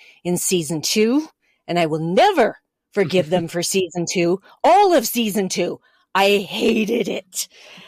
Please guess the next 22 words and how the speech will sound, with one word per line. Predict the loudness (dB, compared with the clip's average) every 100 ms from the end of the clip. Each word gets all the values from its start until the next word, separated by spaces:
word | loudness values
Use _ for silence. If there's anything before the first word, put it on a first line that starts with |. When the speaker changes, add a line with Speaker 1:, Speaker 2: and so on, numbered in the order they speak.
| -10 -2
Speaker 1:
And | 0 0 -2 -8 -6
'cause | -2 0
I | 0
knew | 0 -2 -2
once | -4 -4 -4 -6
they | -4
went | -6 -8 -6
back | -6 -4
in | -8
time, | -8 -6 -6
I'm | -4
like, | -6 -6
"You | -8 -2
are | -2
going | -2 -4 -4
to |
spend | -8 -4 -2 -2 -4 -12 -18 -6
the | -4
rest | 0 0 -2 -4
of | -6 -4
the | -8
season | -4 -6 -6 -6 -10